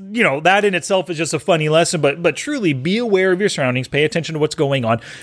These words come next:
When you're, you know, approaching a, a, a red light and you're going through, always look left and right just in case somebody could be running the red light, you know, when, not approaching a red light, approaching a green,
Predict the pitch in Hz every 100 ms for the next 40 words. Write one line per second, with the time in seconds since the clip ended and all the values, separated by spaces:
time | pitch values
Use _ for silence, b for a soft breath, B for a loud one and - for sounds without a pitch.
0 | B 151 165 165 160 180 113 156 - 160
1 | 156 175 156 143 151 - 165 127 143 135
2 | 131 196 - - b 147 131 120 139 156
3 | 175 185 156 233 254 202 233 214 196 226
4 | 226 226 240 190 220 226 - - 269 -
5 | 254 254 226 208 - 240 190 185 214 185
6 | 196 190 180 170 170 165 190 151 160 143
7 | 147 165 - - 156 139 160 151 135 123
8 | 123 127 135 175 170 165 131 131 135